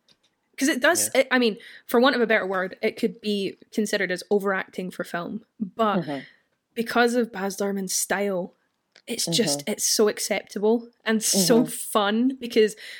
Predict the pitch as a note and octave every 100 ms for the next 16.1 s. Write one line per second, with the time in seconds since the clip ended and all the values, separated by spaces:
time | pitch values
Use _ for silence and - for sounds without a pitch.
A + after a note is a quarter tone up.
0 | - - B3+ A#3+ - - - _ _ _
1 | A3+ E4+ D4 - - G#3+ G3 - A3 G#3
2 | G3+ G3+ G3 G3+ G3 - G3+ F#3+ - -
3 | - - G3 F#3 - G#3+ - G#3 F#3+ F#3+
4 | G#3+ - - G#3 G#3+ A3 F#3 G3+ F3+ F#3+
5 | D#3+ C3 - - - - G#3 - F3 E3+
6 | E3+ F3+ F3+ G#3+ - G#3 G#3 G#3+ A#3 -
7 | - - - - _ - D4 - - -
8 | _ _ A3 - - A#3 - - A#3+ A3
9 | - F#3 F3+ - - F3+ F3 - - -
10 | _ _ G#3+ G#3 G3+ E3 D#3 G3 F#3+ -
11 | F#3+ F3+ - - - _ _ _ _ -
12 | G3 G#3 G#3 G3+ G3+ F#3 F3+ - _ _
13 | _ _ _ _ _ _ _ _ _ _
14 | - A3 G#3+ G#3+ G3+ - - G#3 - G3
15 | - - F#3+ F#3+ - F#3+ - - - G3
16 | -